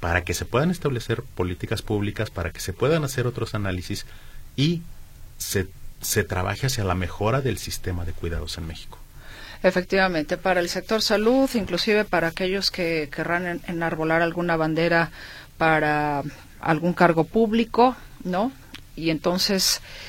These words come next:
Speaker 2: justamente para eso es que el inegi con estas encuestas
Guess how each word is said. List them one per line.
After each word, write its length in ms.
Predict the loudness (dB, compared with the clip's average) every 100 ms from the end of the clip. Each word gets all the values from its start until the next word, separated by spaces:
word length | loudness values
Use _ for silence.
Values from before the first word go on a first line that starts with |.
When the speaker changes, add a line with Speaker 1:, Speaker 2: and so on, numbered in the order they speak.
| -16 -14 -10
Speaker 2:
justamente 560 | 0 2 2 2 0 0
para 320 | 4 4 4
eso 340 | 2 2 0 0
es 140 | -4
que 240 | -2 -2
el 100 | 0
inegi 320 | 0 -2 -4 -6
con 260 | -4 -2
estas 300 | -2 -4 -4
encuestas 640 | -6 -2 -2 2 0 0